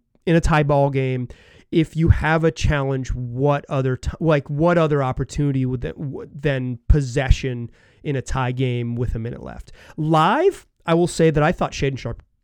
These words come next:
s-, crushed him, right? I thought, I thought Shaedon Sharpe just ran right up his back and ran through him, and it was a foul, and it was obvious.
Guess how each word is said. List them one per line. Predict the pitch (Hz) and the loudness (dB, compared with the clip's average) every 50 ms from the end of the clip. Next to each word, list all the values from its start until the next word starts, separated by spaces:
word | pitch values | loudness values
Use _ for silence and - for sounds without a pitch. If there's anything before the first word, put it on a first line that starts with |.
| _ _ _ - | _ _ _ -20
s-, | - - - _ _ _ - | -20 -20 -20 _ _ _ -6
crushed | - 156 135 - - - | -2 -2 -2 -2 -4 -14
him, | - - - _ - | -18 -20 -20 _ -6
right? | - 143 151 - | -4 -4 -2 -2
I | 139 | -2
thought, | - 160 139 135 | -2 0 0 0
I | 131 | -2
thought | 123 - 143 139 | 0 0 -2 -2
Shaedon | - - 147 139 135 | 0 -2 -2 0 0
Sharpe | - 147 131 120 | -2 -2 -4 -2
just | - 135 117 - | -4 -6 -6 -6
ran | - 147 139 139 151 156 151 147 139 143 - | -12 -16 -10 -4 0 0 2 2 0 -4 -6
right | - 143 135 135 143 165 165 165 | -6 -8 -6 -2 2 2 4 4
up | 160 147 147 | 2 2 0
his | 143 131 | -2 -2
back | 127 147 131 127 127 117 - | 0 0 0 0 -2 -4 -6
and | 131 123 120 117 | -10 -8 -8 -4
ran | 131 139 139 135 131 | -2 -2 -2 -2 -2
through | - - 147 147 143 139 135 | -2 0 2 4 4 4 2
him, | 127 127 | 0 -2
and | 135 123 120 | -4 -6 -6
it | |
was | 117 117 113 | -6 -6 -8
a | 117 | -8
foul, | 113 - 139 131 127 127 120 123 | -6 -4 -2 0 0 0 0 -2
and | 131 120 | -4 -6
it | 117 | -8
was | 113 120 117 | -8 -10 -12
obvious. | 113 - - - - - - - | -12 -14 -14 -12 -14 -14 -14 -18